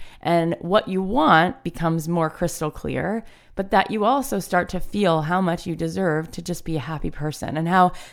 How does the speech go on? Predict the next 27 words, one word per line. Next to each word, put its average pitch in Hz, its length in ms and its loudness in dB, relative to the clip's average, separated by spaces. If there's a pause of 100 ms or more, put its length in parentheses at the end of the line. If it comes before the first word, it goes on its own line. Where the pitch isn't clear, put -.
that's 208 180 -2
not 311 180 6
really 320 220 4
asking 208 380 2
a 180 80 4
lot 190 200 6
of 202 80 4
the 165 80 4
world 143 360 2
to 170 80 -6
say, 160 380 2 (500)
"You 220 80 0
know 240 120 4
what, 262 180 6
God? 254 440 8
You 190 80 -2
know 202 120 0
what, 254 160 2
universe? 247 580 2 (400)
I 180 60 4
really 233 300 6
want 185 380 4
to 196 80 -6
do 175 160 -2
this 170 180 0
particular 160 460 0
craft. 151 540 -2